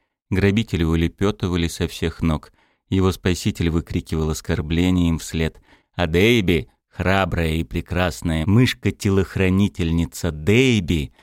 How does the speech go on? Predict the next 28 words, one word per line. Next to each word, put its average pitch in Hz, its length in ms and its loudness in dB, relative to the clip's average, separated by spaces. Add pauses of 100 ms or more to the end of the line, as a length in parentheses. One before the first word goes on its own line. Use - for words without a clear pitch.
(340)
да 127 120 2
благословят 117 800 4
её 107 240 4
каменноликие 98 840 2
боги 95 480 0
острова 98 480 0
Стрэгей 104 800 0 (640)
и 127 80 4
да 117 180 4
охранят 117 680 4
её 92 220 4
от 85 120 -2
всяческого 85 680 -2
зла, 76 360 -4 (580)
преследовала 87 760 0
их 80 180 -4
так - 240 -10
упорно, 92 760 0 (220)
словно 92 380 0
впрямь 95 460 0
могла 76 400 -4
переловить 90 880 0
их - 220 -6 (300)
и 151 140 2
съесть 113 720 2
поодиночке 92 840 0
точно 80 540 -4
мух. 69 480 -8